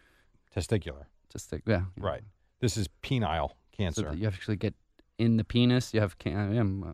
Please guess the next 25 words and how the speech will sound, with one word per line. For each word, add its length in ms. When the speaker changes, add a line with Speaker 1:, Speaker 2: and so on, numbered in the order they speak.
Speaker 2:
no, 180
I 60
did 160
not 160
know 180
such 200
a 40
thing. 60
Speaker 1:
Now, 500
it's 140
rare. 420
Speaker 2:
Yeah. 240
Speaker 1:
In 200
America, 800
that's 200
the 80
United 360
States 280
of 80
America, 520
because 300
it 100
could 140
be 100
Canada, 640